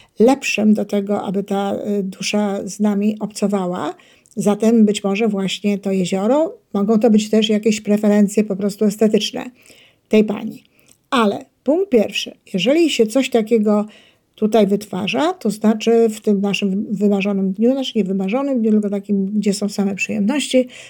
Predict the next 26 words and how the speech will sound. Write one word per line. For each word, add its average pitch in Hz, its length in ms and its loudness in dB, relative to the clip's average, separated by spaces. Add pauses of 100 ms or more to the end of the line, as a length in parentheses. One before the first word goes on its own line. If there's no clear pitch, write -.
(220)
no 285 140 4
to 440 100 4
znaczy, 262 260 0
że 220 120 0
dusza 202 280 -2
z 190 60 -10
nami 202 200 -2
chce 190 380 -4
być 269 360 2
i 294 80 2
że 208 200 0 (180)
w 208 40 -6
związku 196 380 0
z 220 60 -8
tym 226 380 0
za 285 140 -2
mało 233 380 2
z - 100 -10
nią 208 100 4
jesteśmy. - 540 -4 (480)
A 202 80 -8
teraz 392 300 0
można 294 200 -2
się 254 140 0
zająć 214 420 2
tym, 214 300 -2